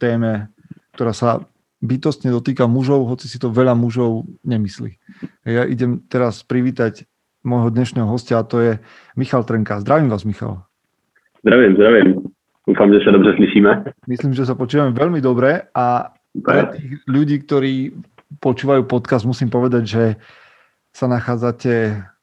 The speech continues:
Speaker 1: mm, teda vy mi poviete, kam, kde sa nachádzate, lebo ja za vami vidím, e, obleky, respektíve saka
Speaker 2: Jasne.
Speaker 1: a,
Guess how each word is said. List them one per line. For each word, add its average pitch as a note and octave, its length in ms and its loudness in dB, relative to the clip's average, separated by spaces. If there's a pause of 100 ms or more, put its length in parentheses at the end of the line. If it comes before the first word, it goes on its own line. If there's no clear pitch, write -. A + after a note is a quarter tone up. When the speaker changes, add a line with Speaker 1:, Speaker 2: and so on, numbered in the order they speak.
(920)
Speaker 1:
mm, B2 560 -6
teda B2 160 2
vy E3 160 0
mi A3 80 0
poviete, B2 320 0
kam, C#3 240 -2
kde B2+ 160 -2
sa B2+ 160 0
nachádzate, A#2+ 320 -2
lebo B2+ 240 2
ja C#3 80 2
za D3+ 80 0
vami D3+ 240 0
vidím, B2+ 480 -2
e, - 160 -8 (160)
obleky, C3 720 0
respektíve A#2 480 -6
saka C3 480 2
Speaker 2:
Jasne. - 80 -8
Speaker 1:
a, A2+ 160 -8